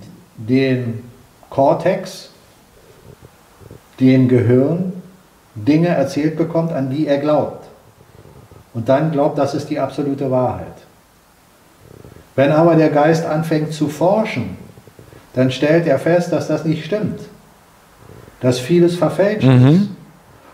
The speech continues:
Speaker 1: Und dass er auch begrenzt ist in der Wahrnehmung.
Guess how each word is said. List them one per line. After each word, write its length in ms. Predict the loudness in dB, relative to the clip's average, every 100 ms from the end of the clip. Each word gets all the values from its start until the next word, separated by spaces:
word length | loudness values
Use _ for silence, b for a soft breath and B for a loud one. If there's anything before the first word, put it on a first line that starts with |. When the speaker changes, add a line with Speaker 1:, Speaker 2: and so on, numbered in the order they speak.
| b -2
Speaker 1:
Und 340 | 2 2 0 -6 -4
dass 260 | 0 0 -2 -8
er 280 | -2 -2 0
auch 200 | -2 -4
begrenzt 680 | -6 -6 -2 0 0 -2 -6
ist 260 | -8 -8 -8
in 120 | -4
der 200 | -2 0
Wahrnehmung. 540 | 0 -2 -4 -8 -12